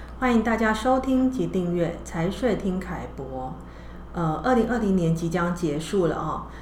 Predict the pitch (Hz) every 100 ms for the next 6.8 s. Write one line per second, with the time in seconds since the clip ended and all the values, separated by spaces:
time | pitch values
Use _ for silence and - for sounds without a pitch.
0 | - - 196 208 202 180 175 165 - 160
1 | 147 165 196 196 190 196 202 170 160 151
2 | 190 202 - 262 214 208 202 160 165 147
3 | 214 240 175 175 196 202 170 147 - 160
4 | 139 - 185 156 147 139 156 147 185 165
5 | 165 160 185 202 170 151 180 139 151 147
6 | 196 156 - 190 151 - - -